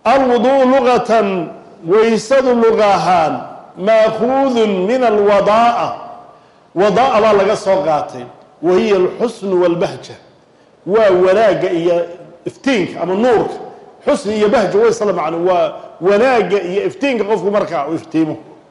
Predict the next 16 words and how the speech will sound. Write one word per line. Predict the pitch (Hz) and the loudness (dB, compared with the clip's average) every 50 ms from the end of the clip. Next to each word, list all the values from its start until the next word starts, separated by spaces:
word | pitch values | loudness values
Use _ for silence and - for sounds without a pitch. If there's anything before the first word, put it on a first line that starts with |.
| _ _ _ _ _ _ _ _ _ _ _ _ _ _ _ _ _ _ _ _ _ _ _ _ _ _ _ _ _ _ - | _ _ _ _ _ _ _ _ _ _ _ _ _ _ _ _ _ _ _ _ _ _ _ _ _ _ _ _ _ _ -2
وشرعا, | 180 220 208 - - - 285 302 285 247 240 254 240 214 | 0 0 0 0 0 0 2 2 2 2 2 0 0 0
xagga | 196 269 269 226 262 240 | 0 -2 0 2 2 0
sharcigana | 190 - 254 269 240 240 240 247 247 254 254 240 | 2 0 -2 0 0 0 2 2 2 4 4 2
weyse | 240 240 - - 262 269 | 2 0 0 0 -2 0
marka | 262 269 240 - 196 - | 0 0 -2 0 2 2
laga | 226 233 247 233 254 240 | 2 2 2 2 2 2
hadlayo, | 233 196 196 233 226 220 226 247 269 | 2 2 0 2 2 4 4 2 0
اسم | 269 - - 233 226 226 226 247 269 269 | -2 -2 -4 -4 -2 0 0 2 2 2
waa | 247 240 240 233 226 | 2 4 4 4 2
magac | 226 226 240 269 254 240 233 196 | 2 2 2 2 2 2 2 0
للفعل | 226 226 233 233 226 180 - - 294 262 254 254 | 0 0 0 0 -2 -4 -4 -4 0 0 2 2
الذي, | 247 240 240 247 233 233 220 214 190 | 2 2 2 2 2 2 2 0 -2
ficilka | - - - 277 294 269 254 254 214 - 208 | -2 -4 -6 -4 -2 0 0 -2 0 -2 -4
iyo | 220 214 208 220 | -2 0 0 0
falka, | - - 254 277 254 226 - - 180 151 131 - - - - - - - - - - _ _ _ _ - | 0 2 2 2 2 2 0 -2 -2 -2 -2 -6 -12 -16 -18 -20 -20 -20 -20 -20 -20 _ _ _ _ 0
هو | 269 302 285 | 0 2 4